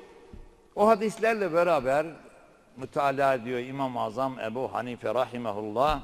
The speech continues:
Bu peygamberin dediği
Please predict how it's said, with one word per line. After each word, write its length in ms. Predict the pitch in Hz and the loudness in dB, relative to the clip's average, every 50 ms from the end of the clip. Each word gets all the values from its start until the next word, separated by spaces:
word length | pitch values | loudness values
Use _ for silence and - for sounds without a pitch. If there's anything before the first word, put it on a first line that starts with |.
| - - - - - - - _ _ _ _ _ _ _ _ _ _ _ _ _ _ _ _ _ _ _ _ _ _ _ _ _ _ - - _ _ _ _ _ _ _ _ - | -10 -18 -20 -20 -20 -20 -20 _ _ _ _ _ _ _ _ _ _ _ _ _ _ _ _ _ _ _ _ _ _ _ _ _ _ -20 -20 _ _ _ _ _ _ _ _ -16
Bu 340 | 107 120 151 175 180 170 - | -6 -2 0 2 2 0 0
peygamberin 680 | - 127 131 135 139 139 135 131 131 127 127 123 117 107 | -2 -2 -2 0 -2 -2 -2 -2 -2 -2 -2 -2 -4 -2
dediği 580 | 143 151 131 131 127 131 147 165 185 185 - | -4 -4 -2 -2 -4 -2 -2 -2 -4 -6 -8